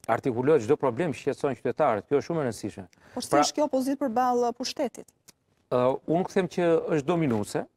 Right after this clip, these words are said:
Speaker 1: sepse është ky problem. Problemi është që ka njerëz ende inert që ende nuk e besojnë. Pra, njerëzit,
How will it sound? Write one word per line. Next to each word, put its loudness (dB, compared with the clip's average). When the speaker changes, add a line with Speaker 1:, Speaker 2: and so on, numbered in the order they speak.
Speaker 1:
sepse 0
është 0
ky 0
problem. 2
Problemi 0
është 0
që 0
ka 2
njerëz 0
ende 2
inert 0
që 2
ende 2
nuk 0
e 6
besojnë. 2
Pra, 0
njerëzit, 0